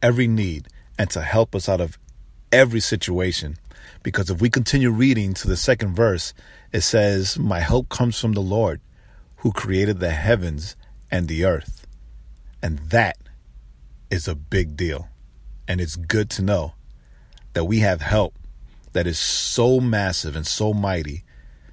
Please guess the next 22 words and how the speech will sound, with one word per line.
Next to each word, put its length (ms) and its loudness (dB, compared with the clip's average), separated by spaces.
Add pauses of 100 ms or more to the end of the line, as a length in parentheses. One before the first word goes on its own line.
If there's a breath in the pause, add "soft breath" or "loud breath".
(220 soft breath)
that 160 0
the 60 -2
very 340 2
hands 420 0
that 160 -4
created 460 -2
the 60 -2
heavens 340 -4
and 120 -4
the 140 -4
earth 320 -2 (800 soft breath)
will 160 -4
reach 300 -2
down 480 -2
and 160 -4
help 320 -2
you 220 -10 (480 soft breath)
in 120 -2
your 100 -2
time 300 -4
of 140 -6
need. 300 -6